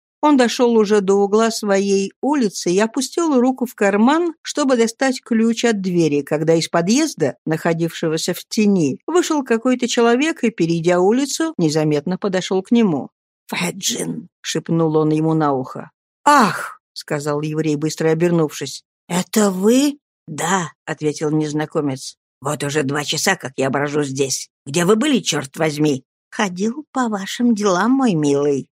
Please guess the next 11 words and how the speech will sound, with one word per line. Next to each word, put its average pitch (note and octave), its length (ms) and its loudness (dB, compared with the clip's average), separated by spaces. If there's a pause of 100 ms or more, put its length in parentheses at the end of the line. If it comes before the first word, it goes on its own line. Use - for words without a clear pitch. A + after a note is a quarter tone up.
ответил D3+ 520 -6
еврей D#3+ 340 -2
с - 80 -8
недовольным D#3+ 560 2
видом. D3 440 -2 (140)
«По D3+ 160 2
вашим E3+ 560 -2
делам D#3+ 360 2
шлялся E3 540 0
всю F3+ 200 -4
ночь». E3 420 -4